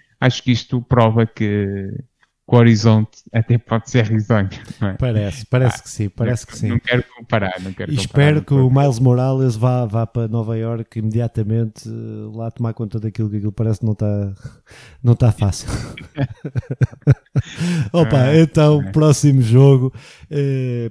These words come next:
Speaker 2: pá, um jogo que estou bastante interessado. Se calhar eu disse que eram os outros os jogos de lançamento, mas se calhar pelo preço, se calhar vai ser mesmo este, que é,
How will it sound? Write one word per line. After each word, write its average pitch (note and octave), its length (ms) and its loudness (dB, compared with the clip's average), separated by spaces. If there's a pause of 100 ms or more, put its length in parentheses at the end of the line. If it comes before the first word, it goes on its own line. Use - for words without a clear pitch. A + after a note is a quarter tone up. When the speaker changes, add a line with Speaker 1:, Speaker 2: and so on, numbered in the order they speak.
Speaker 2:
pá, A2 200 -8
um A2 80 -2
jogo A#2+ 200 2
que - 80 -20
estou B2 400 0
bastante A#2 400 -2
interessado. B2+ 560 -6
Se - 460 -16
calhar G#3+ 180 2
eu G#3+ 80 6
disse F#3+ 200 2
que - 80 0
eram E3+ 120 4
os C#3+ 120 4
outros D#3+ 220 0
os C#3+ 100 2
jogos D3 220 2
de D3 60 -2
lançamento, D3 420 0
mas D3+ 140 0
se - 60 -12
calhar C3+ 220 0
pelo C#3 180 2
preço, C#3 360 0 (300)
se - 100 -20
calhar C#3 200 0
vai C3+ 140 2
ser D3 120 0
mesmo B2 260 4
este, G2+ 140 -4
que C3+ 100 -4
é, B2 200 -2